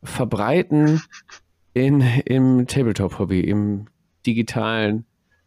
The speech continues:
virtuellen Tabletop-Hobby. Ich kann auch nicht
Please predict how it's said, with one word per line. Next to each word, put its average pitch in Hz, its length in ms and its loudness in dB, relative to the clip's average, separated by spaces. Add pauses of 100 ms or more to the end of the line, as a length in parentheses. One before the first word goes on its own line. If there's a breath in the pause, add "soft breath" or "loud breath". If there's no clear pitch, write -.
(180)
virtuellen 117 960 0 (500)
Tabletop-Hobby. 101 840 -2 (680)
Ich - 200 -4
kann 156 260 -2
auch 135 280 -2
nicht 165 420 -2